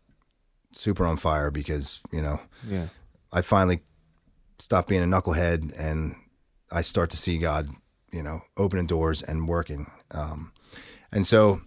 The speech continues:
Speaker 1: did that for our church. And then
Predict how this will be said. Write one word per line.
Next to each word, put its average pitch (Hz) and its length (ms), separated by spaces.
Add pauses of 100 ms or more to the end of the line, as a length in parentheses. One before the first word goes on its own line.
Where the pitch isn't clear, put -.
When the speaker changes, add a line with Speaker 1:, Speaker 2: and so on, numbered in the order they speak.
(1000)
Speaker 1:
did 135 120
that 127 160
for 123 120
our 104 80
church. 127 560
And 107 180
then 107 300